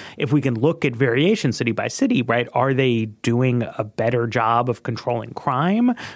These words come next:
by using, like, harsher measures, or is it counterproductive? Do the two things have nothing to do with each other? It's a, it's an issue that we talk about a lot in a national context, but we're not doing any kind of national data or even a,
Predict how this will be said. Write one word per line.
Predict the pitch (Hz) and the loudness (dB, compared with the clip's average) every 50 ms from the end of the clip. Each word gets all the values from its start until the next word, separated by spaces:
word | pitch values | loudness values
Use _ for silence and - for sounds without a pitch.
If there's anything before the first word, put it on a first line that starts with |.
| - _ - | -8 _ -2
by | 151 147 | 0 2
using, | 147 143 151 156 143 139 156 147 135 139 139 - - | 2 2 2 2 4 2 2 2 2 0 -2 -2 0
like, | 131 131 131 - | 0 0 0 -2
harsher | - - 139 131 - - 185 165 | -4 -4 -4 -4 -2 0 0 2
measures, | 151 156 170 165 180 185 185 190 190 - | 2 2 2 2 2 2 2 2 0 0
or | - 110 107 | 0 0 0
is | 113 104 110 | 0 -2 -4
it | - - - | -6 -6 -6
counterproductive? | 123 113 104 - - 135 143 185 190 - - 170 160 143 | -6 -6 -6 -8 -8 -4 -2 -2 -2 0 0 0 0 0
Do | - 117 | -2 -4
the | 101 101 | -6 -6
two | - - 120 | -8 -6 -4
things | 131 120 110 104 | -4 -4 -4 -4
have | 110 101 | -6 -6
nothing | 113 117 - - - | -8 -8 -10 -10 -14
to | 113 | -12
do | 113 123 139 170 | -6 -2 0 2
with | 190 185 175 | 2 2 2
each | 180 - - | 0 0 0
other? | 180 175 160 160 160 156 139 - - - - - - - _ - | 0 2 2 2 2 2 0 -2 -8 -16 -16 -16 -18 -8 _ -2
It's | 170 151 - | 0 0 2
a, | - 165 147 139 - - | 2 2 2 2 2 0
it's | 170 - | 0 2
an | - 175 | 2 2
issue | 165 202 214 - 254 220 | 2 2 2 2 2 2
that | 202 156 | 2 2
we | 131 120 98 | 2 0 -2
talk | - - - - 151 - - | -2 -4 -2 -2 -2 0 0
about | 208 175 160 147 131 - | 0 2 2 2 2 0
a | 123 | 0
lot | 113 120 117 120 120 117 - | 0 2 2 2 2 2 0
in | 120 110 110 | -4 -6 -6
a | 107 | -6
national | 107 110 120 123 127 - - 113 92 110 - - | -6 -4 -4 -4 -4 -4 -6 -10 -10 -12 -14 -12
context, | - - 139 151 165 - - 240 262 269 - - - - - - - - - _ | -6 -4 -2 -2 -2 -2 -4 -4 -4 -4 -6 -10 -12 -14 -14 -14 -18 -18 -10 _
but | - 147 | -2 0
we're | 147 139 143 | 2 2 4
not | 143 156 175 180 165 147 143 147 123 98 | 4 2 2 2 2 0 0 -4 -6 -2
doing | - 139 139 160 156 143 123 113 110 | 2 4 4 4 4 4 2 0 -2
any | 113 123 120 110 | -4 -4 -6 -6
kind | - - 127 120 | -6 -6 -6 -6
of | 110 107 | -6 -6
national | 117 117 120 123 - - 127 113 104 104 | -6 -4 -4 -4 -4 -4 -6 -6 -6 -8
data | 98 110 113 117 120 120 120 110 107 | -8 -4 0 0 2 2 0 -2 -4
or | 117 127 120 120 117 | -4 -4 -2 0 0
even | 123 123 120 110 | 0 -2 -2 -6
a, | 107 101 104 | -6 -8 -10